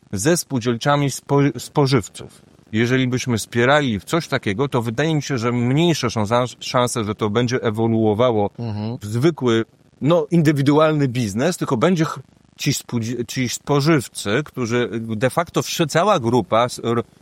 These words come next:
Speaker 1: z-, w jakimś obszarze, która stara się być samowystarczalna i producentów, i spożywców, jest współwłaścicielami tej produkcji i terenu, i czy może dzierżawić, może być właścicielami terenów, na których ta produkcja się odbywa, ale może też dzierżawić i wydzie-,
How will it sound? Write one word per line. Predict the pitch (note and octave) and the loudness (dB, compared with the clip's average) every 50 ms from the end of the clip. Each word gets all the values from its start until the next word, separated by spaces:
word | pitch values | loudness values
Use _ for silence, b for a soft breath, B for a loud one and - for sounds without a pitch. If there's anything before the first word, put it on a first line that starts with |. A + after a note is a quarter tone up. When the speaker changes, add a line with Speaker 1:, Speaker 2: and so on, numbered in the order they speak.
| _ - | _ -10
Speaker 1:
z-, | G2+ A#2 | -8 -4
w | A#2+ A2 | 0 2
jakimś | C#3 D#3+ - F3 D#3 C#3 - | 2 2 2 0 -2 -2 -4
obszarze, | B2+ - - - C#3+ A#2+ G#2 F#2+ F2 G#2+ B2+ D#3+ D3 | -6 -8 -4 0 0 2 2 2 0 0 0 0 -2
która | - - - A#2+ B2 A2 | -4 -8 -4 -2 -2 -2
stara | - - C#3+ D3+ D3 C#3 | 0 0 0 0 0 -2
się | - C3 | -2 -4
być | A#2 A#2+ - - | -4 -4 -4 -2
samowystarczalna | C#3 C3 C3+ C3 A#2 A#2+ A#2 - B2 A#2 A2+ - C3+ A2+ G#2+ G#2+ G2+ | -2 0 0 0 0 -2 -2 -4 -4 -4 0 0 0 2 2 0 0
i | - C#3 C3+ | 0 -2 -4
producentów, | - C3+ B2+ A#2+ A#2+ - - C3 B2 C#3 B2 - | -2 -2 -2 -2 -2 -4 -4 -4 -4 -4 -6 -6
i | - D#3 | -6 -8
spożywców, | C#3+ - - B2+ A2+ A#2 D3+ C#3+ - C#3+ A2 A#2 | -8 -6 -4 -4 -2 -2 -4 -4 -4 -8 -2 0
jest | D3 F3+ E3+ - - _ _ _ | 0 0 0 -2 -8 _ _ _
współwłaścicielami | - - - - F3+ G3+ F#3+ D3 C#3 C#3 B2+ - - A#2+ - - A2+ A#2 B2 C3+ C3+ C3+ C3 C3+ C3+ - _ _ _ _ _ _ _ _ _ _ _ _ | -16 -16 -6 -2 0 0 2 2 0 0 -2 -2 -6 -6 -4 -2 0 2 2 2 2 0 -2 -2 -4 -6 _ _ _ _ _ _ _ _ _ _ _ _
tej | - B2+ A#2 B2 B2+ B2+ - _ _ _ _ _ _ _ _ _ | -2 0 0 0 0 -4 -8 _ _ _ _ _ _ _ _ _
produkcji | _ - B2+ A#2+ A2+ A2 G2 - - - G3 D#3 D#3+ | _ -2 -2 0 0 -2 -2 -4 -6 -8 -6 -4 -4
i | - | 0
terenu, | - C3 B2 C3+ C#3+ D#3 D#3 D#3 B B B B B | 0 2 4 4 4 4 2 0 B B B B B
i | E3+ F3+ E3 | -4 -4 -2
czy | - - F3 | 0 2 2
może | D#3 D3+ D#3+ F3 D#3+ E3 B2 | 4 4 4 4 2 0 2
dzierżawić, | A2 C#3 C3 A#2+ A2+ G#2+ C3 C3 C3 C3 F#3 G#3 - - | 2 2 2 2 2 2 4 4 4 2 0 -4 -4 -2
może | C#3+ D#3 F#3 G3 F3+ F3+ D#3 | 0 2 2 4 4 2 2
być | D3+ C#3+ C#3 | 2 0 0
właścicielami | D3 D3+ - D#3+ C#3+ - D#3 E3 E3+ F3+ F#3+ F3 | 0 0 0 -2 -2 0 0 0 2 0 0 -2
terenów, | - F3+ F3+ F3+ F#3 F#3 D#3 | 0 0 0 2 0 0 0
na | F3 E3 | -2 -2
których | - - E3+ E3 D3+ | -2 -2 -2 -2 0
ta | - E3+ | -2 -2
produkcja | C#3+ E3 D#3+ D#3+ E3+ - - E3 | -2 -2 -4 -4 -4 -4 -4 -4
się | D#3 E3+ | -2 -2
odbywa, | E3 D#3+ E3+ D#3+ E3 B2+ | -2 -2 0 0 2 2
ale | D3 D3 D3+ D3+ | 2 2 2 0
może | D3+ D#3 C#3+ D3+ | 0 0 0 -2
też | C#3 - C#3+ B2 | -2 -2 -4 -4
dzierżawić | A#2 C3 C3+ B2 A#2+ A2+ G2+ G#2 C#3 E3+ - - | -2 -2 -2 0 2 2 2 2 2 -2 -4 -6
i | - A#2 | -6 -4
wydzie-, | B2+ B2 A2 B2+ D3 | -4 -4 -2 -2 -2